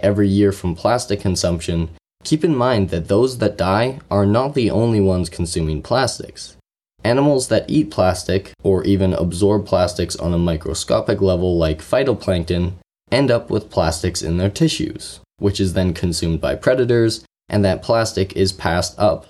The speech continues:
through the food chain. This continues happening until all levels of the food chain are heavily saturated with plastics in their tissues.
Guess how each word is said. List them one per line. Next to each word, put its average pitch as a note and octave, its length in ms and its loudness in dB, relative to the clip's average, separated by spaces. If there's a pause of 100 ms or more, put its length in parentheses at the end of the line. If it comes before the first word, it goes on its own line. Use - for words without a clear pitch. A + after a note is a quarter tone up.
through F#2+ 160 2
the F2+ 80 -2
food G2+ 260 0
chain. - 300 -10 (640)
This B2+ 180 0
continues D#3+ 580 2
happening F#2 520 0
until G2 360 0
all A#2+ 260 4
levels G#2 360 2
of - 140 -10
the G2 100 0
food C3 280 -2
chain F2+ 400 0 (240)
are G2 160 2
heavily A#2+ 480 0
saturated F#2 720 0
with F#2 240 -2
plastics D#2 480 -4
in D#2+ 140 -4
their D2+ 120 -4
tissues. - 640 -4